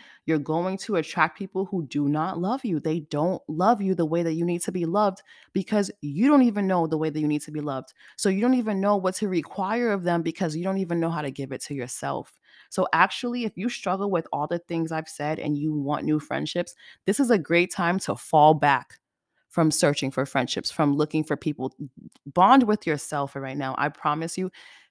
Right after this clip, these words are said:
it is the most beautiful experience. And it may feel lonely. I don't wanna go over, I don't wanna, like, gloss over that. It may feel lonely at times. And I get that. I've been there. But the payoff is,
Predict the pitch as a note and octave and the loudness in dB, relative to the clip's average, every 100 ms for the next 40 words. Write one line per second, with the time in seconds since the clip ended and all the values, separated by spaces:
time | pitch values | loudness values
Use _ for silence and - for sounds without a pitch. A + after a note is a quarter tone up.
0 | _ - F3+ F#3+ F#3 F#3+ F3+ E3 - D3+ | _ -2 2 2 0 0 2 0 -2 -4
1 | D3+ E3 - D#3+ - D3 C#3+ D3 - G3+ | 0 0 0 -2 -2 -2 -2 0 4 4
2 | F#3+ G#3 A#3 A3+ F#3+ G3+ F3 D3 C#3+ D#3+ | 4 2 0 -2 2 2 2 0 0 -2
3 | E3+ E3+ D#3+ D#3+ E3 - C#3+ D3+ D#3 D#3 | -2 -2 0 -2 -2 -6 -6 -4 -2 -2
4 | C#3+ D3 D3 C#3 C#3 E3+ D#3 C#3+ C#3 D#3+ | -2 -6 -4 -4 -2 -4 -4 -6 -8 -12
5 | _ _ _ - F3+ F3+ F3+ - F3 E3 | _ _ _ 0 0 2 0 2 0 2
6 | D#3+ E3+ D#3 C#3+ - D3 C#3 D3+ - D#3 | 0 0 -2 -2 -6 -10 -8 -10 -8 -4
7 | D3 D3 D3 C#3+ D3 D3 C#3+ C#3+ D3+ D#3+ | -4 -2 -4 -4 -6 -4 -4 -4 -2 -2
8 | D3+ C#3 C3+ - - C3 C#3+ C#3 C3+ - | -2 -4 -6 -12 -18 -6 -4 -2 -4 -6
9 | D3 - - D#3+ F3 F#3 G#3 A#3 - - | -8 -8 -10 -4 -2 2 0 -2 -10 -6
10 | D3+ C#3 C#3 C3+ | -2 -2 -2 -6